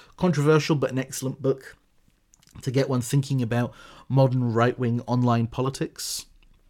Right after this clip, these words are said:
um, is this discussion that Nagel has of identitarianism, um, as a kind of an inversion of identity politics. And identity politics has a number of roots in postmodernism,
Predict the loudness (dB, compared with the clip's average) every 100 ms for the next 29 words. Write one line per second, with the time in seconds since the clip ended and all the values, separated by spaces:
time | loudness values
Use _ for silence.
0 | _ -12 -2 2 2 -2 -18 -20 0 4
1 | 4 0 -4 -2 -4 0 0 0 0 4
2 | 4 4 2 2 0 0 -2 -2 -2 0
3 | -2 -4 -2 4 4 4 0 -4 -6 -8
4 | -12 -20 -20 -20 _ 2 2 2 0 2
5 | 2 0 -4 -4 0 2 0 0 2 4
6 | 8 10 8 4 0 -4 -6 -6 -6 -8
7 | -8 -12 -10 -10 -10 -14 -18 -14 -12 -12
8 | -14 -20 -10 -6 -2 -2 -2 -6 -4 -6
9 | -6 -10 -10 -8 -6 -4 -2 -4 -2 -2
10 | -2 -2 -6 -6 -6 -8 -6 -4 -4 -4
11 | -8 -10 -12